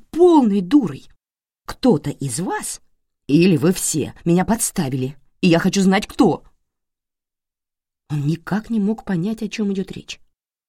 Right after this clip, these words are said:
Его ответ был единственно возможным.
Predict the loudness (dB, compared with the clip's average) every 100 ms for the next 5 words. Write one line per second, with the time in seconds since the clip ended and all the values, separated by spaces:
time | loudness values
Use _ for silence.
0 | _ _ _ _ _ -8 -4 -4 -4 -8
1 | -8 -8 -6 -2 -2 -2 -6 -8 -10 -8
2 | -6 -6 -8 -8 -8 -10 -18